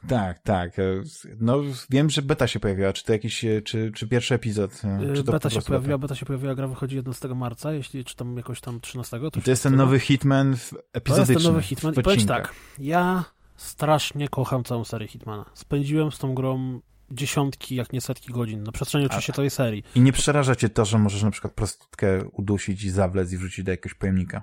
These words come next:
Speaker 2: W drugim Hitmanie robiłem takie rzeczy, że zabicie prostytutki i schowanie jej w koszu na śmieci jest właściwie niczym. Tam, wiesz, ja, ja dwójkę przeszedłem kilka albo i kilkanaście razy.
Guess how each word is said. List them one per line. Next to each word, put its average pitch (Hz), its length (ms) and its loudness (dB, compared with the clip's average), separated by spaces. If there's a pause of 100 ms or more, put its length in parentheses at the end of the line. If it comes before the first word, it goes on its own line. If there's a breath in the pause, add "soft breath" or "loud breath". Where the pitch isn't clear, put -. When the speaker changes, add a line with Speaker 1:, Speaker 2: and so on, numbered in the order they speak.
(160)
Speaker 2:
W 147 120 -4
drugim 196 320 4
Hitmanie 180 420 2
robiłem 165 260 2
takie 165 240 2
rzeczy, 143 280 -2
że 135 360 0
zabicie 143 360 -4
prostytutki 139 520 -4
i 123 40 -4
schowanie 135 340 -2
jej 131 120 -2
w - 160 -14
koszu 131 240 -2
na 123 60 0
śmieci 123 340 -6
jest 117 80 -4
właściwie 120 300 -6
niczym. 104 360 -8
Tam, 123 140 -6
wiesz, 123 320 -6 (160)
ja, 135 200 -2 (500 loud breath)
ja 151 80 0
dwójkę 165 380 4
przeszedłem 156 720 0 (580)
kilka 143 360 -2
albo 131 260 2
i 131 60 0
kilkanaście 139 520 -2
razy. 135 380 0